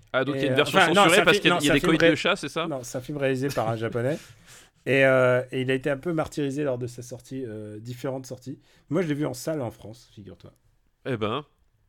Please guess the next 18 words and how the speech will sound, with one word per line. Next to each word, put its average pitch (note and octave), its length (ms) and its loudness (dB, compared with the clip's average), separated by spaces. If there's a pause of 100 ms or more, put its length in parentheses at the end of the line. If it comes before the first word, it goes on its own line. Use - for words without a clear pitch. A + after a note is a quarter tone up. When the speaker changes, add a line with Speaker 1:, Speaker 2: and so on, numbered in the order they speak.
(260)
Speaker 1:
eh A#2+ 40 -10
ben A#2+ 60 -6
écoute, F#3 240 -8
non, D3 80 -4
je, A2 600 -6
je... A2+ 140 -14
je G#2 120 -18
ne G#2+ 80 -16
connais D3+ 160 -8
absolument B2+ 320 -10
pas. - 140 -20 (340)
Speaker 2:
J'espère A3 320 0
que - 60 -10
tu A3 80 4
auras F3 200 8
un F3 60 6
avis E3+ 240 2
sur - 360 -4